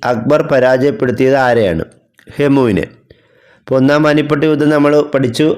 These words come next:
ആയിരത്തി അഞ്ഞൂറ്റി ഇരുപത്തി ആറിലാണ്. രണ്ടാം പാനിപ്പട്ട് യുദ്ധം ആയിരത്തി അഞ്ഞൂറ്റി അൻപത്തി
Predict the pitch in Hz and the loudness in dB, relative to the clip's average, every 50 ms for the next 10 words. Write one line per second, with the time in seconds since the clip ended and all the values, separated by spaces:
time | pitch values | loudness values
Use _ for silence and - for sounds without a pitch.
0 | - - - 123 127 127 123 123 139 143 139 131 131 131 131 123 110 135 131 120 | -4 -4 -2 -2 0 -2 -2 -2 -2 0 0 2 2 0 0 0 0 -2 -2 -2
1 | - - - 113 113 120 120 123 117 117 135 131 123 113 110 113 120 120 127 123 | -4 -6 -6 -4 0 0 0 0 -2 -2 -2 0 0 0 0 -2 -2 0 0 0
2 | 117 117 120 160 185 180 - - - _ _ _ _ _ _ _ _ - 147 151 | 0 0 -2 -2 -4 -6 -10 -18 -20 _ _ _ _ _ _ _ _ -4 -2 0
3 | 156 170 180 202 196 190 180 165 160 156 143 156 139 151 151 147 135 123 135 160 | 0 0 0 0 0 0 0 0 -2 0 -2 -2 0 0 0 0 0 0 0 0
4 | 175 165 - - - - _ _ - 127 135 139 147 143 139 156 160 151 143 143 | -2 -4 -8 -14 -20 -20 _ _ -4 -2 0 0 0 0 0 0 0 0 2 0
5 | 143 139 143 147 139 127 127 127 131 135 - - 143 | 0 0 0 0 2 2 2 2 0 0 0 0 0